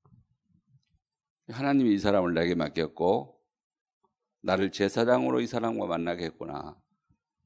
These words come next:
너는 나 때문에 이제 살게 될 거-, 될, 될 것이고 되고, 그다음에 나 때문에 너는 이제 승-, 승리하게 된다고." 그렇게 붙어야 가능한데 이제 반대로 생각한 거죠. 그러니까 막 계속 싸움만 되고 안 되는 거죠.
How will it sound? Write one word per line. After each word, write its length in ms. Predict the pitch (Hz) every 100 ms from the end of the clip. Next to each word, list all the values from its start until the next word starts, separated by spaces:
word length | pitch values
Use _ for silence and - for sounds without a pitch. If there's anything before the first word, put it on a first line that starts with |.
| _ _ -
너는 420 | 92 92 107 110
나 180 | 101 101
때문에 340 | 135 139 139 131
이제 120 | 120
살게 380 | - 135 139 117
될 240 | 107 95
거-, 200 | 117 -
될, 220 | - 104 - - -
될 180 | 110
것이고 440 | - 117 - 127 98
되고, 580 | 104 107 123 85 - - - - - -
그다음에 360 | 120 120 135
나 160 | - 95
때문에 320 | - 135 147
너는 380 | 123 113 107 - 92
이제 320 | 92 82 78
승-, 220 | - - -
승리하게 380 | - 120 117 90
된다고." 540 | 82 82 80 73 - _ _ _ _ -
그렇게 360 | 170 180 170
붙어야 460 | 170 135 - 135 127
가능한데 840 | - 127 120 113 104 143 113 76 - _ _ _ _ _ -
이제 200 | 113 123 -
반대로 360 | - 139 156 135
생각한 420 | 117 104 85 80
거죠. 120 | 82 -
그러니까 260 | 156 160 151
막 140 | 131
계속 240 | 143 143
싸움만 480 | 135 143 147 139 131
되고 440 | 123 120 135 - _ _
안 160 | 98 104
되는 240 | 104 92
거죠. 180 | 80